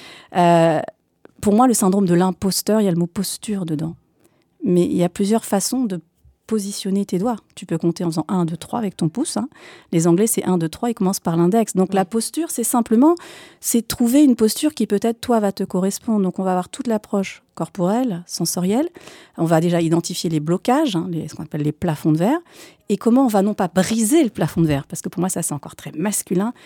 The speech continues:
Speaker 1: Mais nous, les femmes, on est capable de renverser. Donc, ce plafond de verre, au lieu d'être là, il se retrouve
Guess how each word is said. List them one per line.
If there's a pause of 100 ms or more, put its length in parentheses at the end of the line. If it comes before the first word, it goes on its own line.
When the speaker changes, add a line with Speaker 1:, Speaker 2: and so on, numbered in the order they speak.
(260)
Speaker 1:
Mais
nous,
les
femmes,
on
est
capable
de
renverser. (120)
Donc,
ce
plafond
de
verre,
au
lieu
d'être
là, (160)
il
se
retrouve